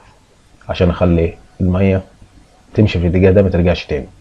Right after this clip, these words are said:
عشان ما يكونش لود على البامب لما تيجي تشتغل. نيجي بقى نمسك butterfly. زي ما قلنا مهم جدًا ان انا بتحكم في كنترول عن طريق السيستم، بشغل،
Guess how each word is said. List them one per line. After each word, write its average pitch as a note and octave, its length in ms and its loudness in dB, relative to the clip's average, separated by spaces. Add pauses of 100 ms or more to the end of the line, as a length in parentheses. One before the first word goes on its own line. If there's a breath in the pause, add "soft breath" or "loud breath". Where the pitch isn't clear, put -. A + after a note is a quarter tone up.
(920)
عشان E2+ 240 -2
ما D#2+ 60 0
يكونش F2 300 -2
لود G2 280 4
على E2 200 0
البامب G2 420 2
لما E2+ 200 0
تيجي E2+ 200 -2
تشتغل. - 360 -10 (2000)
نيجي F#2+ 240 2
بقى D#2+ 140 4
نمسك F2 420 -2 (1040 loud breath)
butterfly. F#2+ 800 2 (2000 loud breath)
زي A2 140 6
ما F#2+ 120 4
قلنا F#2 160 2
مهم G#2+ 300 4
جدًا G#2+ 320 4
ان A2 220 2
انا G2+ 140 4
بتحكم F#2 440 0
في F2 140 -2
كنترول F#2+ 520 2
عن F2 160 0
طريق E2+ 180 -4
السيستم، G2+ 480 0
بشغل، G2+ 580 2